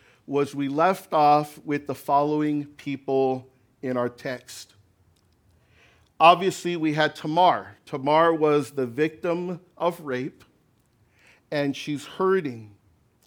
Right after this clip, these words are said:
and she's weeping. In fact, go with me back to verse nineteen here in Second Samuel chapter thirteen, verse nineteen. It says, "Then Tamar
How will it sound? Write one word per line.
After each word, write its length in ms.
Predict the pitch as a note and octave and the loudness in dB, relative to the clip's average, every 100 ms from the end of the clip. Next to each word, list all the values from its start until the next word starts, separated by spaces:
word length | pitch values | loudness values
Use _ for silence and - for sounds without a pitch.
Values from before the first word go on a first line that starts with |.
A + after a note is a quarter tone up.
| _ | _
and 140 | C3 C3 | -8 -8
she's 260 | - C3+ | -6 -10
weeping. 360 | A#2+ C#3 C#3 C3 | -8 -8 -6 -6
In 100 | B2+ | -6
fact, 260 | B2+ C#3 C#3 | -2 -4 -2
go 80 | |
with 180 | C#3 C#3 | -2 -2
me 60 | C#3+ | -2
back 240 | C3 C3 | -2 -2
to 60 | - | -4
verse 240 | A#2+ B2+ | -12 -10
nineteen 480 | B2+ B2 - C3 A#2+ - _ _ | -10 -12 -10 -8 -8 -10 _ _
here 240 | _ C3+ C3 | _ -6 -6
in 80 | |
Second 340 | B2 - B2+ C#3 | -6 -10 -10 -10
Samuel 380 | - C3 B2+ B2 | -8 -6 -6 -8
chapter 400 | - C3 B2 C3 | -8 -8 -8 -12
thirteen, 480 | - B2+ B2+ B2+ | -8 -10 -8 -10
verse 180 | A#2 C3 | -8 -8
nineteen. 420 | C3 B2 C3 B2+ A2+ - - - | -10 -10 -8 -8 -8 -18 -20 -8
It 160 | D3+ | -6
says, 280 | - E3 D3+ | -4 -4 -2
"Then 180 | D#3+ D3+ | 0 -2
Tamar 840 | D3+ E3+ D#3+ E3 G#3 E3+ C3+ C#3 | 0 0 0 4 6 6 4 0